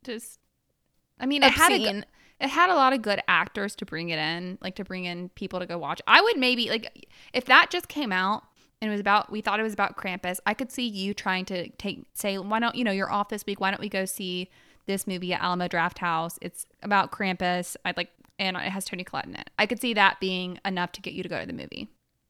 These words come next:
Speaker 2: Yeah, it would. That would have gotten me in that seat. You're absolutely right.
Speaker 1: So.
Speaker 2: Content
Speaker 1: Yeah.
Speaker 2: be damned. <laughs> I would
Speaker 1: Yep.
Speaker 2: have gone to see it. Well, what did people think of this movie?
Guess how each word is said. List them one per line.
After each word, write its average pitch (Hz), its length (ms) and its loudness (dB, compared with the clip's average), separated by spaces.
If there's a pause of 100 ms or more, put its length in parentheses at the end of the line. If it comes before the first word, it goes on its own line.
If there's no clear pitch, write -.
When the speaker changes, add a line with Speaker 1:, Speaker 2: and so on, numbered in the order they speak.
(160)
Speaker 2:
Yeah, 190 140 2
it 196 160 0
would. 190 280 0
That 190 120 4
would 202 100 2
have 180 120 -8
gotten 180 260 2
me 180 80 -2
in 175 80 -4
that 170 220 -6
seat. 175 320 -6
You're 175 180 -4
absolutely 175 640 -4
right. 147 320 -6 (120)
Speaker 1:
So. 202 320 -6 (720)
Speaker 2:
Content 262 500 6
Speaker 1:
Yeah. 240 180 2
Speaker 2:
be 240 80 4
damned. 226 420 2 (240)
<laughs> - 220 -6
I 339 160 -2
would 320 100 -2
Speaker 1:
Yep. 302 120 0
Speaker 2:
have 269 100 2
gone 240 160 0
to 226 100 -2
see 208 220 -6
it. - 80 -10 (880)
Well, 262 180 0
what 262 160 2
did 339 140 2
people 294 280 -2
think 226 240 -6
of 202 120 -6
this 180 180 -4
movie? 196 460 -6